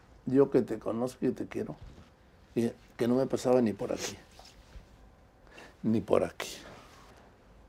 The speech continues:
Es un privilegio. Yo nunca había hecho una entrevista como esta, ¿sí? Porque te decía, yo he entrevistado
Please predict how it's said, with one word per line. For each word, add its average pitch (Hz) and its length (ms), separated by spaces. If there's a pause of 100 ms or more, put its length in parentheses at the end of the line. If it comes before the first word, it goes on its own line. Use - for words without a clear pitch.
(260)
Es 143 160
un 156 80
privilegio. 131 500
Yo - 60
nunca 170 140
había 143 120
hecho 143 160
una 131 120
entrevista 117 480
como 107 300
esta, - 280 (540)
¿sí? 110 100 (840)
Porque 104 240
te 98 80
decía, 101 280
yo 120 60
he 123 40
entrevistado 120 680